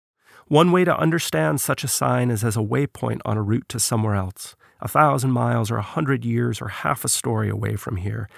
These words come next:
on the road to the main attraction, to the reveal, its fate always to be passed by.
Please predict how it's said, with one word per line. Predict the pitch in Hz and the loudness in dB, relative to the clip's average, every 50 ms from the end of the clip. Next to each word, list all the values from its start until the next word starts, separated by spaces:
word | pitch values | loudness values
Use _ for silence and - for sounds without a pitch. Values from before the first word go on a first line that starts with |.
| - - - - - | -18 -18 -16 -10 -2
on | - 127 127 135 | 2 4 4 6
the | 143 131 | 6 4
road | 131 139 139 139 135 131 113 | 4 4 4 4 4 2 2
to | - - | 0 0
the | 117 | 2
main | 117 120 120 117 120 120 113 | 2 2 2 2 2 0 0
attraction, | 104 - - - 101 101 - - - - - - _ _ | -2 -2 -2 -2 -2 -2 -4 -8 -10 -10 -12 -14 _ _
to | - 131 | -6 -4
the | 127 131 | -2 0
reveal, | 123 123 117 107 120 127 127 107 - - - _ _ _ _ _ _ | 0 0 2 2 2 2 2 0 -2 -6 -12 _ _ _ _ _ _
its | - - - | -10 -10 -8
fate | - - - 143 135 - - | -4 2 2 2 2 2 0
always | - 120 120 117 110 - | 0 2 2 2 0 0
to | - 107 | -2 -2
be | 107 104 | -4 -4
passed | - - - - 101 98 - - _ | -4 -4 -4 -4 -4 -4 -6 -8 _
by. | - 104 - 50 50 - 113 | -6 -6 -6 -8 -10 -14 -18